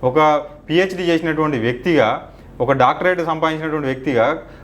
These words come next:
అనేకమైనటువంటి పోరాటాలు చేస్తూ, ఎక్కడ కష్టం ఉందంటే, అంటే ఓయూలో కానీ, కేయూలో కానీ, ఎక్కడ అంటే అక్కడ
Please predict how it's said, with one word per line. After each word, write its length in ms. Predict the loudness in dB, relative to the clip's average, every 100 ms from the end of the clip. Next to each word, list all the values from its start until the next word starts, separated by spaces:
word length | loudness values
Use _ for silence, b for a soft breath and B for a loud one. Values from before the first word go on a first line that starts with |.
| -4
అనేకమైనటువంటి 720 | 2 2 2 -2 -2 -2 -2
పోరాటాలు 460 | 0 0 2 0 0
చేస్తూ, 280 | -2 -2 -2
ఎక్కడ 240 | 2 0
కష్టం 360 | 2 -2 -2 -6
ఉందంటే, 340 | -4 -2 -2
అంటే 140 | -2
ఓయూలో 500 | 0 2 2 2 0
కానీ, 280 | 0 -2 -2
కేయూలో 460 | -2 0 2 2 0
కానీ, 220 | -2 0
ఎక్కడ 320 | -2 0 2
అంటే 220 | 2 0 -2
అక్కడ 360 | 0 2 0